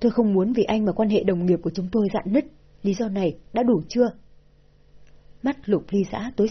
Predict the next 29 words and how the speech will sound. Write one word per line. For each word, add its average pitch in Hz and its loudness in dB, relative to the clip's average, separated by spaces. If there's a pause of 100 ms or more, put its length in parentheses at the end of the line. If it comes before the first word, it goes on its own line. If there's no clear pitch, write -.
sầm 170 0
lại, 156 -4 (520)
nhưng 202 2
anh 185 -2
không 202 -2
còn 156 0
nói 165 0
gì 165 0
thêm, 190 2 (340)
mặc 202 -2
cho 240 2
Hướng 214 -4
Tình 180 0 (100)
kéo 196 -6
anh 233 -4
vào 180 -4
phòng 170 0
ngủ 165 4
của 147 -4
cô. 214 2 (1400)
"Cao 190 4
Hướng 180 2
Tình, 170 2 (400)
lần 180 -2 (100)
sau 214 -4
không 202 -4
được 165 -2
làm 160 -2
vậy." 165 -2